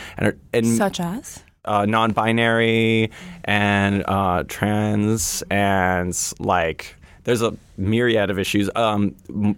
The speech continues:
Speaker 1: marginalized queer communities that
Speaker 2: Mm-hmm.
Speaker 1: are, like, behind a, you know, fascist political regime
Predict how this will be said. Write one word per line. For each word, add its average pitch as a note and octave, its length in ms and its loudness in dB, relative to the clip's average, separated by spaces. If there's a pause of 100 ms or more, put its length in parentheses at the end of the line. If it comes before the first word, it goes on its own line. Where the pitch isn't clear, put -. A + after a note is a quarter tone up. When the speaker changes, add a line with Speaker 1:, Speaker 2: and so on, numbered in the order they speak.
Speaker 1:
marginalized B2+ 1160 0
queer C3+ 220 0
communities A#2+ 640 2
that G#2+ 140 2
Speaker 2:
Mm-hmm. G#2 80 2
Speaker 1:
are, G2+ 200 2
like, F#2+ 280 0
behind G#2 480 0
a, F#2+ 240 2 (440)
you G#2 120 0
know, F#2+ 160 0
fascist - 560 0
political G#2 1000 0 (380)
regime G#2+ 920 0